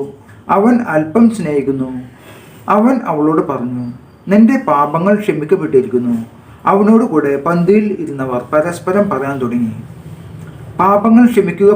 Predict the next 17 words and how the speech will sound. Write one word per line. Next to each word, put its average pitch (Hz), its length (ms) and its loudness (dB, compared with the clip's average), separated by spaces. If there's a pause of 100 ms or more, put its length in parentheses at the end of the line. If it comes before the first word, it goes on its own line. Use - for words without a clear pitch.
പോലും 151 380 0
ചെയ്യുന്ന 139 480 0 (120)
ഇവൻ 208 180 2 (280)
ആരാണ്?" 135 420 -2 (760)
അവൻ 220 180 4 (240)
അവളോട് 170 380 0
പറഞ്ഞു, 135 260 -6 (140)
"നിന്റെ 226 220 4
വിശ്വാസം 185 720 0
നിന്നെ 139 220 -2
രക്ഷിച്ചിരിക്കുന്നു. 131 760 0 (880)
സമാധാനത്തോടെ 214 760 2 (120)
പോവുക." 131 320 2 (880)
അതിനുശേഷം 165 720 0 (140)
യേശു 185 320 4 (100)
പട്ടണങ്ങളിലും 190 640 -2 (120)
ഗ്രാമങ്ങളിലും 165 760 -2